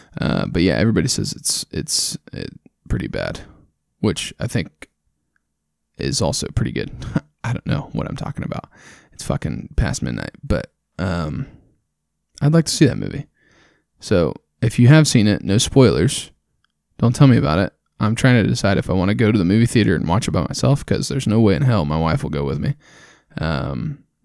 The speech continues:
or if I wanna wait, and there's no way I wait till it's, like, on Netflix or whatever. I'll have to wait until it's on Apple Movies to rent or buy or whatever. I'd probably buy it. If it's as good as people say it is, I would probably buy it for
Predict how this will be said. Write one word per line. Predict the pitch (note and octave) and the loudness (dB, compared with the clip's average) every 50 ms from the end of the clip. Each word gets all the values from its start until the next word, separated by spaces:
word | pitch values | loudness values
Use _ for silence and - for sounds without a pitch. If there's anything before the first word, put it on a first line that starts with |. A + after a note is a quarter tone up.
| _ _ - | _ _ -8
or | - G2+ F#2+ F2+ | -4 -2 0 0
if | - - - | 0 0 -2
I | A2+ G#2+ G#2 G#2 | -2 0 0 2
wanna | G#2+ A2+ G#2 G2 F#2 F2 E2+ E2 D2 C#2 - | 2 2 2 2 2 2 0 0 0 -2 -4
wait, | - D#2+ G#2+ A2+ - - - - - | -2 -2 0 0 0 0 -2 -4 -6
and | - F2+ D2+ C2 C2 - - - - _ _ - - - - - - _ _ _ _ _ _ _ _ _ _ _ | -4 -4 -2 -2 -4 -4 -6 -8 -14 _ _ -20 -20 -20 -20 -20 -20 _ _ _ _ _ _ _ _ _ _ _
there's | - C3 B2+ A#2 B2+ | 2 4 6 8 8
no | B2+ B2 A#2+ | 8 8 8
way | A2+ F#2+ G2 E2+ | 8 6 4 4
I | D2 | 2
wait | D2+ E2 E2+ D#2 - | 2 2 0 0 -2
till | - - C2+ A#1+ | -2 -4 -4 -4
it's, | C2+ - | -4 -4
like, | - - - - | -6 -8 -10 -10
on | B1+ C2 A#1 | -10 -8 -6
Netflix | C2+ D#2+ C#2+ - - - A1 A1+ - - - - - - - | -6 -6 -6 -6 -6 -8 -8 -6 -6 -6 -6 -8 -10 -12 -10
or | G1+ A#1+ | -8 -6
whatever. | C2 C2 C2 B1+ C2+ E2 - - | -4 -4 -4 -4 -6 -6 -8 -6
I'll | - D2+ E2+ D3+ | -6 -4 -2 -2
have | - D#2+ D#2 | -2 -4 -4
to | - - C2 | -4 -4 -2
wait | C#2+ D2 E2 - | -2 -2 -4 -4
until | A1 - - - - A#1+ | -4 -4 -4 -4 -2 -4
it's | B1 G#1+ - - - - - - _ _ _ _ _ _ _ _ _ _ _ _ _ _ _ _ _ - | -6 -6 -6 -6 -8 -8 -10 -16 _ _ _ _ _ _ _ _ _ _ _ _ _ _ _ _ _ -8
on | - D2+ D2+ D2+ D2 C#2+ C#2 A#1 G1+ - _ - | -6 -4 -2 -2 -2 -4 -4 -6 -8 -10 _ -8
Apple | - F2+ F#2+ D2+ - D2 C2+ B1 A#1 - - _ _ _ _ _ _ _ - | -4 -4 -4 -2 -2 -2 -2 -2 -4 -6 -10 _ _ _ _ _ _ _ -4
Movies | G2+ G#2 G2 G2 F#2 D#2+ D2 - - | 0 0 2 2 2 0 -2 -2 -2
to | - - - | 0 0 0
rent | D2 E2+ F2+ F2+ E2 - - | 0 0 -2 -2 -2 -4 -4
or | - F#2 | -6 -4
buy | D#2 D2+ D2+ E2 E2+ E2+ D2 | -2 -2 -2 0 0 0 0
or | B1 B1 | 0 0
whatever. | C#2 C#2+ C#2+ C#2 D2 B2+ C3 - - - - - | 0 0 0 -2 -2 -4 -4 -6 -10 -18 -12 -6
I'd | - - A#2+ - | -4 -2 0 0
probably | - - B2+ B2 A#2 A#2 A1+ | 2 2 2 2 0 -2 -6
buy | - - - - C2 A#1+ | -4 -4 -6 -6 -6 -6
it. | A1 G1+ G1+ - | -6 -8 -8 -8
If | - - - - | -6 -6 -4 -4
it's | A2+ - - - | -4 -4 -4 -4
as | C3 - | -4 -2
good | - B2 G2 | 0 0 0
as | - | 0
people | - - - - G2+ | -2 -4 -6 -6 -6
say | - - E2+ D2 | -6 -4 -4 -4
it | B1+ C2+ | -4 -4
is, | C#2 C#2 - - - | -4 -4 -4 -4 -4
I | C2+ C#2 | -4 -6
would | G#1 G1+ G1+ - | -6 -8 -8 -8
probably | - - C#2 C2+ C2 D2 D#2+ C#2+ | -4 -4 -4 -2 -4 -4 -4 -6
buy | C2+ - C2+ C2+ B1+ | -4 -4 -6 -6 -6
it | G#1 - | -6 -8
for | - - - - | -8 -12 -12 -12